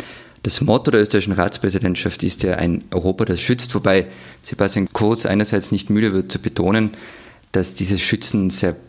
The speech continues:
breit gefasster Begriff sei und darunter zum Beispiel auch Sozialpolitik falle. Andererseits hört man von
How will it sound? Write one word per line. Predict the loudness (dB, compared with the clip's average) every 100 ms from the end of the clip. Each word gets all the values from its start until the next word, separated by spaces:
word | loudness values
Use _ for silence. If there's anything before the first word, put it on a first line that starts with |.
| -4
breit | 0 0 0 -2
gefasster | -2 -2 -2 -2
Begriff | -2 -4 -2 -2 -2
sei | -2 0 0 0
und | 0 -2 -6
darunter | -4 -2 -4 -4
zum | -4
Beispiel | -6 -8
auch | -6
Sozialpolitik | -4 -2 -2 0 -2 -2 -4 -2
falle. | 0 2 0 -8 -16 -16 -18 -18 -10
Andererseits | -4 -2 0 0 0 0 0 -2
hört | -2 0
man | -2
von | -2